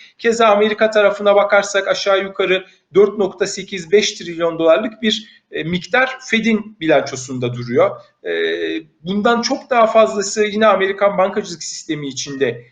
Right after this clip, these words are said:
e, veya finansal sistem içinde duruyor. Dolayısıyla bazı ülkeler açısından aslında elbette oranlar yüksek, bunların büyümeye baskısı falan filan var ama hani o, e, dışarıdan gelen işte bu adamlar iflas etmiş vaziyette mahvolacaklar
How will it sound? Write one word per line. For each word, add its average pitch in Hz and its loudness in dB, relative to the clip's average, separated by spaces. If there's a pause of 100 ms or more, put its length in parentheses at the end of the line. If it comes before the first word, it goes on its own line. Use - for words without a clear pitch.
(120)
e, 147 -6
veya 170 4
finansal 196 0
sistem 160 -6
içinde 127 -8
duruyor. 160 -10
Dolayısıyla 226 0 (260)
bazı 269 0
ülkeler 240 2
açısından 220 0
aslında 208 0 (420)
elbette 196 0
oranlar 156 2
yüksek, 147 -6
bunların 147 -2
büyümeye 156 -2
baskısı - -4
falan 165 0
filan 196 -2
var 311 2
ama 349 0 (260)
hani 202 -4
o, 254 0
e, 190 -4
dışarıdan 226 0
gelen 233 2
işte 220 -4
bu 220 6
adamlar 226 0
iflas 233 -6
etmiş - -10
vaziyette 196 0
mahvolacaklar 202 0